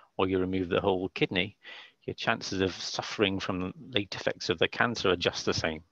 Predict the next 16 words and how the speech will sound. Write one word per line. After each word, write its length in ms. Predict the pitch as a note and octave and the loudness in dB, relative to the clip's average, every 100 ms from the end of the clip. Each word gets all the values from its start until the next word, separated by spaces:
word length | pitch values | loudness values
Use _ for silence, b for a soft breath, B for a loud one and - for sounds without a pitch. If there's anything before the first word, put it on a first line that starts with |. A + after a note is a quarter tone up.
| _ | _
So 180 | - - | -14 -4
there's 160 | F#2 F#2 | -2 -2
no 400 | G2+ G#2+ B2 A#2+ | -2 2 4 6
advantage 680 | G#2 F#2 G2+ G#2+ - F2+ - | 4 4 2 0 -2 -2 -2
in 100 | F2 | -6
taking 340 | - F#2+ F#2+ | -2 -2 0
your 140 | F2+ E2+ | 0 2
whole 260 | G2+ A2 | 2 2
kidney 340 | G#2 G2+ A#2 F2 | 0 -4 -2 -2
account 340 | - F#2+ F#2 - | 0 0 0 -2
out 280 | F2 F#2+ B2 | 0 0 -4
if 120 | - | -6
we 80 | F2+ | -6
can 140 | F#2 | 0
get 220 | F2+ - | 2 2
away 360 | F2+ F#2 F2+ | 4 4 4